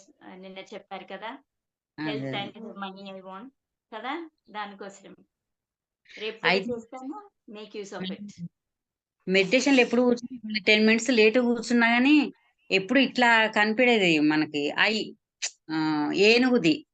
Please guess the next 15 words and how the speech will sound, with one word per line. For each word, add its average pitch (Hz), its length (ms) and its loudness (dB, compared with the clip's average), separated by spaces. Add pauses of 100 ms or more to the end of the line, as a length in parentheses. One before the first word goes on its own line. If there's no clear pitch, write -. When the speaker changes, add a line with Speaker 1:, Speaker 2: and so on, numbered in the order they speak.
Speaker 2:
ఐ 185 200 2
ఇటువైపు. 190 540 0
Speaker 1:
ఉమ్, - 400 -12
ఉమ్, 247 100 -14
ఉమ్. 202 100 -20 (120)
Speaker 2:
ఈ 262 100 2
రోజు 269 480 2
ఇటువైపుది 247 1040 2
కనపడ్డది, 175 600 0
ఇటువైపుది. 170 640 0 (160)
Speaker 1:
ఓ, 254 60 -20 (1500)
కనెక్ట్ 214 260 -8
Speaker 2:
ఇటువైపు 226 340 2
Speaker 1:
అవుతున్నారు 370 300 -14
మీరు. 269 380 -14